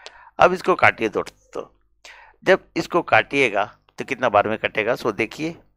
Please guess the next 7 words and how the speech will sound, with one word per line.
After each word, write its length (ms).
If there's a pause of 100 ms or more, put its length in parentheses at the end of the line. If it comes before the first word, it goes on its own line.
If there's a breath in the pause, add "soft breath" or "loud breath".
(1300)
दो 400 (1160)
बरसते 480 (100)
चौरासी, 580 (460)
कितना? 300 (360)
चौरासी, 420
छः 200
बचा, 260